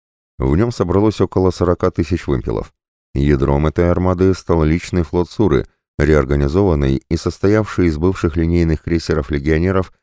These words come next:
и кораблей личной гвардии князя. Бартоломей остался доволен тем, что так быстро восстановил силы, и, казалось,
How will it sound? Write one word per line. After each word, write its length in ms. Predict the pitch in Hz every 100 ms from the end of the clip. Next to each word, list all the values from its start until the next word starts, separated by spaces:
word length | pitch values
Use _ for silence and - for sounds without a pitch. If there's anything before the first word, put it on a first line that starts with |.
| _ _
и 120 | 143
кораблей 500 | - 123 95 95 110
личной 340 | 92 95 98
гвардии 400 | 82 69 67 67
князя. 420 | 71 65 60 55 - _ _ _ _ _ _ _ _
Бартоломей 640 | 67 71 67 71 71 80 78
остался 420 | - 73 71 73
доволен 520 | 73 85 87 73 67
тем, 280 | - 101 90
что 200 | - 73
так 240 | 73 71
быстро 320 | 76 95 82
восстановил 560 | 73 69 - 73 78 85
силы, 360 | - 67 62 57 _ _ _
и, 80 | -
казалось, 480 | 127 120 117 110 -